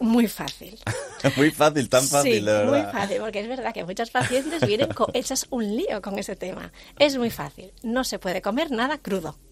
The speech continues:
Speaker 2: Nada crudo.
Speaker 1: Nada crudo. Entonces, carnes crudas, pescados crudos, eh, mm, eh, embutidos, eh, mm, patés,
Speaker 2: Ujú.
Speaker 1: eh, luego entra los quesos hechos con leche cruda.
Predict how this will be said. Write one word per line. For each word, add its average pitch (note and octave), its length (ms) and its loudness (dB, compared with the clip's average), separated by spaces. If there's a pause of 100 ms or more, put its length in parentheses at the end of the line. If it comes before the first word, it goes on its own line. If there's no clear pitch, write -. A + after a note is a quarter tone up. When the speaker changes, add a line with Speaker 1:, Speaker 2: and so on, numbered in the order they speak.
Speaker 2:
Nada G#2+ 320 6
crudo. D2+ 240 -2
Speaker 1:
Nada A3+ 180 2
crudo. - 200 -14 (140)
Entonces, - 640 -8 (500)
carnes C#4 440 -2
crudas, - 440 -8
pescados B3+ 600 -4
crudos, F3+ 540 -8 (340)
eh, E3 480 -4
mm, E3 360 -12 (220)
eh, D#3+ 340 -8
embutidos, F3 840 -6
eh, F3+ 640 -4 (480)
mm, F3+ 640 -8
patés, F3 580 -2 (160)
Speaker 2:
Ujú. E2+ 140 -4
Speaker 1:
eh, F2+ 840 -4
luego G#3+ 340 -2
entra A#3 500 -2
los G#3 280 -6
quesos G3 640 -4
hechos G3 360 -4
con G3 200 -8
leche F3 360 -4
cruda. D4 440 -6